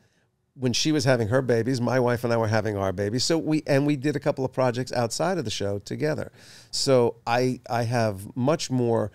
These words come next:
social interaction with Julia, and even to some degree Michael, although Michael, when we weren't rehearsing,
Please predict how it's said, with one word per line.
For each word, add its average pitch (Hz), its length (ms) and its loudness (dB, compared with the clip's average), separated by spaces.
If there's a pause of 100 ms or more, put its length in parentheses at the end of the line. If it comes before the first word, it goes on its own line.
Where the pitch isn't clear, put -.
(160)
social 151 580 0
interaction 110 560 -4
with 98 160 -6
Julia, 120 640 -2 (260)
and 127 140 2
even 147 200 0
to 117 100 -4
some 135 200 0
degree 113 240 -2
Michael, 151 420 0
although 120 200 2
Michael, 131 580 -2
when 117 240 -2
we 113 80 0
weren't 139 360 0
rehearsing, 104 580 -4